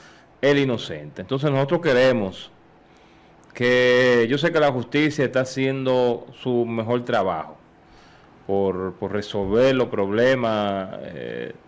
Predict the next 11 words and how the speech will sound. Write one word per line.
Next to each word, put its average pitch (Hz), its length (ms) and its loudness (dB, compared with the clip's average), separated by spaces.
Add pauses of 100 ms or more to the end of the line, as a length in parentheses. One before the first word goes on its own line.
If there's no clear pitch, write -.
(180)
del 101 100 -4
ciudadano 151 500 0
cuando 120 220 2
va 123 100 4
a 139 60 0
querellarse, 143 680 0
de 107 520 0
los 101 120 -4
crímenes 135 380 -2
que 143 80 0
hace. 127 160 0